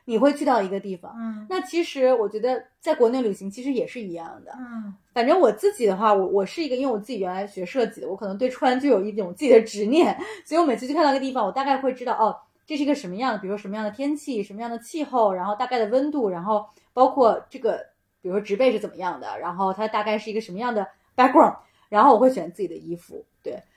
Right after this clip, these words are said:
Speaker 1: 但是我，我自己会觉得说，我当然不是说为了拍照去做这个事情，但我会特别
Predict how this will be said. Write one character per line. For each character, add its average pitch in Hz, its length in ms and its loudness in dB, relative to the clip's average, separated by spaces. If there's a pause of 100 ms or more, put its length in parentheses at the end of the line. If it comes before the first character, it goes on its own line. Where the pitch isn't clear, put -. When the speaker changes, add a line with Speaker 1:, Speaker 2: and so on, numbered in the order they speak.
(120)
Speaker 1:
但 311 120 6
是 320 100 4
我， 254 160 6
我 226 180 6
自 226 220 4
己 320 80 2
会 269 140 6
觉 220 140 4
得 226 120 4
说， 240 240 -2 (180)
我 220 100 0
当 285 140 4
然 349 80 4
不 262 100 -2
是 277 60 -2
说 311 100 2
为 302 160 4
了 247 120 4
拍 277 260 4
照 269 200 4
去 247 140 -6
做 339 260 -2
这 214 80 0
个 185 100 -6
事 196 160 -14
情， 180 200 -12
但 285 160 2
我 202 60 0
会 262 260 -2 (440)
特 381 120 4
别 226 460 6